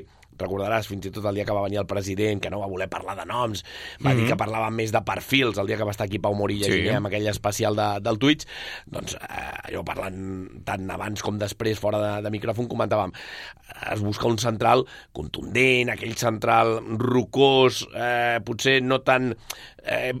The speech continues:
Speaker 1: hàbil amb la pilota als peus, però que, que, que marqui bé el, el terreny. Clar, no és el cas de Trapero, que precisament si per alguna cosa destaca segurament és molt més per ser un central d'aquests més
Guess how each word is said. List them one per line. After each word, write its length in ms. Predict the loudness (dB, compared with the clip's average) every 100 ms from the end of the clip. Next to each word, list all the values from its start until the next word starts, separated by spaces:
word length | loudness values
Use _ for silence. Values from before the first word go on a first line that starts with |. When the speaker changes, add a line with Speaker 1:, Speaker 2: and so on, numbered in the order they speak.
| -4
Speaker 1:
hàbil 480 | 4 6 6 4 0 0
amb 160 | 4
la 100 | 4
pilota 300 | 4 2 4
als 120 | 0 4
peus, 280 | 4 4 4
però 180 | 2
que, 380 | 6 6 6 4
que, 140 | 2 0
que 120 | 2
marqui 360 | 2 2 0 2
bé 100 | 4
el, 240 | 4 2 0
el 200 | 0 2
terreny. 460 | 2 4 6 4 2 -8 -16 -16 -12
Clar, 180 | 2 2
no 60 | 4
és 40 | 0
el 80 |
cas 140 | 0 -2
de 100 | 0
Trapero, 420 | 2 2 2 -2 _ _
que 100 | -2
precisament 460 | 0 2 4 4
si 100 | 2
per 140 | 0 0
alguna 280 | 2 0 2
cosa 240 | 4 4
destaca 460 | 2 2 2 4 2
segurament 460 | 2 2 2 4
és 120 | 2 0
molt 320 | 2 4 6
més 160 | 4
per 120 | 2 -2
ser 100 | -2
un 260 | 0 -2
central 360 | -2 -2 0 0
d'aquests 300 | 0 -2 -2
més 220 | -2 -2